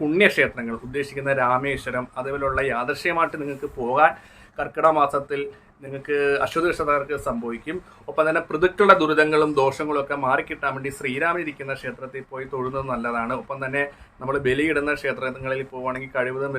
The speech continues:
രാമേശ്വരത്തോ പുണ്യക്ഷേത്രങ്ങളിൽ പോയി ബലിയിടുക. ഇപ്പോൾ ഉള്ള ബലിയൊക്കെ ഇടുന്നത് ബിസിനസ്സാണ്. കാരണം ഇപ്പോൾ ഉള്ള ക്ഷേത്രങ്ങളിൽ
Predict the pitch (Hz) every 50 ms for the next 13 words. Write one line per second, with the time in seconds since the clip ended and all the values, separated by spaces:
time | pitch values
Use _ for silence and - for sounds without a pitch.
0 | 123 117 117 117 123 139 139 139 147 143 135 127 139 139 135 - 127 127 147 185
1 | 214 196 - 170 147 135 139 143 139 139 139 139 131 135 131 127 123 120 123 123
2 | 127 127 120 117 117 131 156 - - - - _ - 135 131 - 156 151 156 165
3 | 170 170 160 151 151 156 160 156 151 151 160 156 143 143 147 147 151 143 135 123
4 | - 147 143 139 - 147 135 131 127 127 131 131 123 - - 147 143 151 156 151
5 | 156 147 143 151 147 147 151 151 151